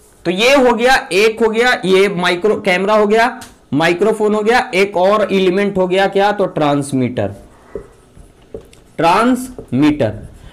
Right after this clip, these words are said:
Transmitter क्या होगा, तो transmitter एक electronics device है जिसके हेल्प से हमारा क्या हो रहा है कि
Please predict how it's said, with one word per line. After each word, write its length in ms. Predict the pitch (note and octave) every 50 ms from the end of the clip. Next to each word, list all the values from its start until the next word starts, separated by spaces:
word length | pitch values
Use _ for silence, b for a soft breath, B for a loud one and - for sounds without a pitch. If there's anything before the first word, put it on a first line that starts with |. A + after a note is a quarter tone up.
| B B B
Transmitter 720 | - G3 G3+ A3 A3+ G#3 G#3+ G#3+ A3 A3+ G#3+ A#3+ C#4+ C#4
क्या 160 | C#4 C4+ C4
होगा, 400 | B3+ B3+ B3+ A#3+ B3 B3+ B3+ - - b b b b b b b
तो 60 | - D#3
transmitter 680 | D3+ F#3+ G3 G3+ G3+ G3+ G3+ G#3 G#3 G#3 G#3 A#3+ A#3
एक 180 | A#3 A3+ A#3 A#3
electronics 760 | G#3 G3+ G3+ G3 - - F#3+ F#3+ F#3+ G3 G#3+ A3 G#3+ - G3+
device 560 | F3 E3+ F3 E3 E3 E3+ F#3 G#3 G3+ G3+ -
है 200 | G#3 G3 F#3 -
जिसके 300 | F#3+ G3 F#3+ - - B3+
हेल्प 240 | B3 B3 A#3+ A#3+ -
से 140 | - B3+
हमारा 340 | A#3+ A#3 G#3+ A3 A3 A3 A3+
क्या 220 | A3+ A3+ G#3+ F#3+ E3
हो 100 | D3+ D3
रहा 180 | D#3+ F3+ A3+
है 60 | C#4 D4 B B B B B B B -
कि 300 | A#3 C4+ D4+ D#4+ E4+